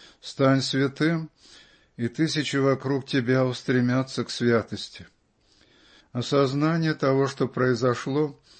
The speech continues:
убили царя с семьёй, проклинали семьдесят лет, и ещё десять лет глумились, а он оказался святым,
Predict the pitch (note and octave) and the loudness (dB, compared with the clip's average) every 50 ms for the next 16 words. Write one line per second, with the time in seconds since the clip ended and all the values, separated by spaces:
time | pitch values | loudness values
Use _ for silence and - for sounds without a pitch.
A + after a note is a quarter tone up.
0 | - - B2 B2 C3 B2+ A#2+ C#3+ E3+ F3+ E3+ E3 D#3+ D#3 - - - D3 C#3 C3+ | -16 -8 -4 -4 -2 -2 0 2 2 4 4 4 2 0 -2 -2 0 2 2 4
1 | C3+ C#3 C3+ C3 C3 - - - C3 C3 B2 B2 B2 A#2+ A2 G#2 G2+ G2 _ _ | 4 4 2 2 0 -4 -4 -2 0 0 0 0 0 0 -2 -2 -6 -10 _ _
2 | _ _ _ _ _ _ _ _ _ - A#2+ C3 B2 - D3 C#3+ D3 D3+ D3+ D#3 | _ _ _ _ _ _ _ _ _ -4 -4 -2 -2 -2 0 0 0 2 2 2
3 | D#3+ D#3 D3+ D3+ D3 D3+ - - - - - - D#3 E3 E3+ E3 C#3+ D3 C#3+ B2+ | 2 2 2 2 0 0 -4 -8 -12 -10 -4 0 0 2 2 0 -2 -4 -4 -2
4 | - D3 C3+ C3+ - C#3 B2+ C3 B2 A2 - - - _ _ _ - - - - | 0 0 0 0 -2 0 2 2 2 0 -2 -6 -20 _ _ _ -20 -20 -20 -20
5 | - - - - A#2+ B2+ C#3 C3+ C3 - D#3 D#3 D3 D3 D#3+ C#3 - D#3+ D3+ C3 | -20 -20 -10 -4 0 0 0 0 0 0 2 2 2 2 0 0 2 0 -2 -2
6 | - D3 D3 D#3+ D#3 D3 C#3 C3 C3+ C#3 C#3+ C#3 C3+ C#3 C3+ B2 A2 G#2+ G#2 - | -2 0 0 0 0 0 -2 -2 0 0 0 0 2 2 2 2 2 0 -4 -6
7 | - - - _ - - - - - _ - A#2 B2 C3 C3+ C#3 C#3 C3 - D3 | -10 -16 -20 _ -20 -20 -20 -20 -20 _ -4 0 2 4 4 4 2 2 2 2
8 | C3+ C3+ A#2+ D3 C#3+ C#3+ C#3 C3 - C#3+ B2 - - B2+ B2 C3 B2+ - - D3 | 0 2 2 2 2 2 2 0 -2 -4 -4 -4 -2 0 0 0 0 0 -2 -2
9 | D#3+ D#3+ D3+ C#3 | -2 -2 -6 -10